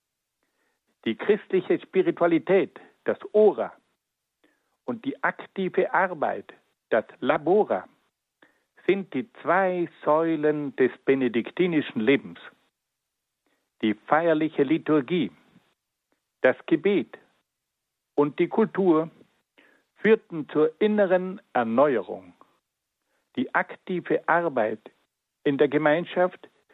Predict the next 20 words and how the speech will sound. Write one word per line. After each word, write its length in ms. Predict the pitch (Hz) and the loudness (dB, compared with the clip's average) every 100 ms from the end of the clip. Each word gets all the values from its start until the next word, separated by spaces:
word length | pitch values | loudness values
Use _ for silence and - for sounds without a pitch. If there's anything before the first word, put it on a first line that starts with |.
| _ _ | _ _
führte 480 | - 165 180 165 143 | 2 2 4 -2 -2
zur 280 | - 151 - | -2 -2 2
Äußerung, 760 | 220 208 - 117 104 101 104 - _ - | 0 0 -4 -2 -2 -4 -8 -14 _ -2
zur 160 | - - | 0 2
äußeren 640 | 208 - 131 113 113 - _ | 2 0 -2 0 -2 -8 _
Erneuerung 880 | 123 117 117 123 117 104 104 101 - _ _ | -2 0 2 2 2 2 -2 -4 -12 _ _
Europas. 560 | 123 110 104 98 - - - - _ _ _ _ _ - | 0 0 0 -4 -8 -14 -18 -20 _ _ _ _ _ 2
Ora 800 | 170 185 180 135 135 147 143 - - | 4 6 4 2 0 0 0 -4 -2
et 200 | 139 - - | -2 -2 -14
labora. 640 | 117 120 107 104 - - - _ _ _ _ _ _ _ _ _ _ _ 294 | -4 -2 -2 -4 -6 -14 -16 _ _ _ _ _ _ _ _ _ _ _ -2
Die 120 | - | 0
Arbeit 580 | 185 185 120 110 110 - - _ _ _ _ _ - | 0 -2 -2 -4 -4 -12 -20 _ _ _ _ _ -2
war 220 | 143 156 | 0 0
nun 300 | 131 135 123 | 0 0 0
nicht 280 | 170 - 143 | -2 -4 0
mehr 140 | 151 | 2
eine 220 | 135 131 | 4 2
Sache 300 | - 156 135 | 2 0 2
der 160 | 117 104 | 2 2
Sklaven, 720 | - - 190 170 - 95 - | 0 0 0 0 -6 -18 -18